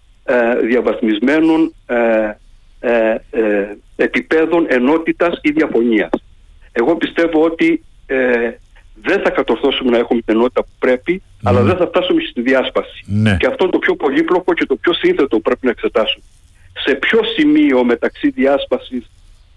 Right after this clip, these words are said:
Speaker 1: και ενότητας θα κάτσει η μπίλια; Ή θα κάθεται για ορισμένο διάστημα και μετά θα πρέπει να επαναπροσδιορίζεται διαρκώς πού συμφωνούμε και πού διαφωνούμε.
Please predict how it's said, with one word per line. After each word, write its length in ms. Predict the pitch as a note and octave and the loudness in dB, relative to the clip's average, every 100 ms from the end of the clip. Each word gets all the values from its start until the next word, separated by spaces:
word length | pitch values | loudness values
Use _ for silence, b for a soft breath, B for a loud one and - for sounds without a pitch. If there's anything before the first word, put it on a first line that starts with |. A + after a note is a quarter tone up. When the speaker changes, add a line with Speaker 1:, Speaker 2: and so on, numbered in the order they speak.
| _ _ | _ _
Speaker 1:
και 300 | C#3+ C#3+ B2+ | 0 2 2
ενότητας 720 | C3 C3+ C#3 C3+ C3 B2 A2+ - _ _ | 0 2 2 0 -2 0 -2 -4 _ _
θα 100 | B2+ | -2
κάτσει 300 | C#3 C3+ C#3 | 0 -2 -4
η 60 | A#2+ | -2
μπίλια; 340 | C3 G#2+ G2 - _ - | -2 0 -4 -8 _ -4
Ή 80 | |
θα 160 | D#3+ C#3 | -2 0
κάθεται 320 | - E3 C#3+ | 0 -2 0
για 120 | B2 | 0
ορισμένο 300 | A#2+ A#2 C#3 D#3+ | 0 2 0 2
διάστημα 540 | A#2+ D#3+ - G3 G#3 - - | 2 0 -2 -2 -4 -4 -6
και 100 | - | -2
μετά 180 | B2+ F3+ | 0 0
θα 100 | E3 | 0
πρέπει 220 | F3 F#3 | 0 0
να 40 | E3 | 0
επαναπροσδιορίζεται 1080 | C#3+ C3 B2+ A#2+ A#2 A#2+ C3 G3+ G4 - | 0 -2 0 0 2 2 0 0 0 0
διαρκώς 600 | D#3+ C3+ A2 - G4+ - - _ _ _ | 0 0 0 0 0 -2 -10 _ _ _
πού 120 | - | -4
συμφωνούμε 440 | G3+ F#3 D#3+ D#3+ G3+ | -4 -2 0 2 2
και 100 | E3 | 0
πού 120 | - | -2
διαφωνούμε. 600 | F3+ F3 D3+ C3+ B2+ G2 | 0 0 2 2 0 -2